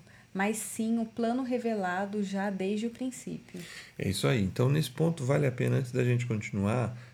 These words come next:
Speaker 2: tentar entender quem é Abraão e o que é esse chamado e por que ele se conecta com esse, com esse plano de salvação. É, se a gente fosse dividir Gênesis, se o pessoal quiser ler, a divisão é Gênesis um a três,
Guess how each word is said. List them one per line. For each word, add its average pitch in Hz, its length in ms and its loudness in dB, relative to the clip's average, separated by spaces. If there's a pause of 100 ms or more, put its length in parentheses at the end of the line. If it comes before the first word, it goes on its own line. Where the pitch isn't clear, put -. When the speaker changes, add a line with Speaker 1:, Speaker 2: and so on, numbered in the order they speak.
Speaker 2:
tentar 120 280 0
entender 139 360 0
quem 196 320 2
é 190 60 4
Abraão 135 760 2
e 139 80 4
o 147 60 0
que - 160 -4
é 160 100 4
esse 160 180 -2
chamado 123 540 -2
e 143 40 2
por 143 200 -2
que 143 160 -4
ele 170 160 2
se 165 160 -6
conecta 131 640 -2 (140)
com 135 80 0
esse, 131 440 -2 (360)
com 131 80 0
esse 123 160 -2
plano 113 420 4
de 107 60 -4
salvação. 113 680 -2 (1500)
É, 104 440 2 (280)
se - 160 -4
a 117 40 6
gente 165 200 4
fosse 165 240 -2
dividir 123 380 -2
Gênesis, 104 840 0
se - 160 -6
o 104 40 -4
pessoal 107 340 0
quiser 95 220 2
ler, 107 340 4 (380)
a 107 80 -2
divisão 107 420 0
é 123 80 2
Gênesis 104 480 -2
um 156 140 0
a 185 60 0
três, - 560 -4